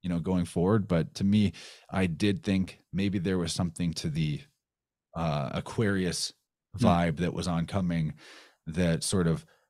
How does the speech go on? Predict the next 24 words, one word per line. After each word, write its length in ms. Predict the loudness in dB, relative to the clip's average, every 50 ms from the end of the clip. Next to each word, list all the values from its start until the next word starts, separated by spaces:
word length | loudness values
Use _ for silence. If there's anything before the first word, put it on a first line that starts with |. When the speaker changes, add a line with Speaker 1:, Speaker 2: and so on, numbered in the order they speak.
| _ 4
Speaker 1:
popped 200 | 4 4 6 4
the 60 | 4
lid 200 | 6 6 6 8
off 160 | 6 4 4
the 80 | 2 0
bottle 600 | 2 4 4 4 4 4 2 2 0 -2 -4 -8 _ _ _ _ _ _ -6
as 240 | -4 -4 -2 -2 -2
a 200 | -2 -2 0 0
metaphor 480 | 0 0 0 0 -2 -2 -2 -2 -2 0
for 120 | -2 -2
the 80 | 0 0
water 320 | 2 2 2 2 2 0
bearer 360 | 0 2 2 2 2 2 2
Speaker 2:
Yeah. 60 | 0 2
Speaker 1:
holding 260 | 2 2 2 4 4
that 180 | 4 4 2 2
jug 320 | 2 0 0 0 -2 -2
and 140 | -4 -4 -4
pouring 340 | -4 -2 0 0 0 0 0
out 180 | 0 0 -2
all 180 | -2 -2 -4 -4
that 300 | -4 -6 -6 -6 -8 -8
liquid 360 | -8 -8 -6 -4 -4 -2 -2
memory 560 | 0 0 2 2 2 4 4 4 4 2 0